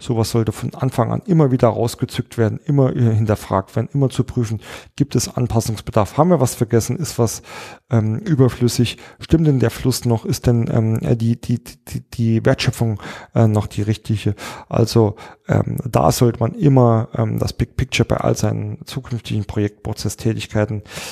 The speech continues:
äh, an der Seite haben, äh, und da auch bereit sind, flexibel und, ähm, dynamisch damit zu arbeiten. Ja, äh, das war's mit der heutigen Folge. Ähm, wie immer zum Schluss die kleinen Orga-Hinweise, prozessmaler punkt de, da findet ihr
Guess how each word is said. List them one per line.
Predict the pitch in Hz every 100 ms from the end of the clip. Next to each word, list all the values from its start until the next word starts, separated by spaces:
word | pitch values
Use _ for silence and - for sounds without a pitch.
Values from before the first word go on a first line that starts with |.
| - _
äh, | 117
an | -
der | 104
Seite | 95 107 117 127 95
haben, | 110 110 110 - - - _
äh, | 113
und | - 113 107
da |
auch | - -
bereit | - 101 101
sind, | - 107
flexibel | - - - 107 - 113
und, | - 98 185
ähm, | 117 92 95 - - - -
dynamisch | 98 90 95 90
damit | 98 90 -
zu | - - -
arbeiten. | - - 98 95 _ _ _ _ _ _ _ - - - - _
Ja, | 104 - - -
äh, | - 117
das | 117 -
war's | 120 -
mit | 120 110
der | 104 - -
heutigen | 127 175 202 196
Folge. | - 156 151 147 139
Ähm, | 110 107 117
wie | 110
immer | 117 117 110
zum | 113
Schluss | 101 113 104 - -
die | 104 98
kleinen | 104 - 101 101
Orga-Hinweise, | 151 160 143 131 113 110 110
prozessmaler | - - - 139 113 104 104
punkt | 110
de, | 143
da | 127 107
findet | - 107 104
ihr | 104 98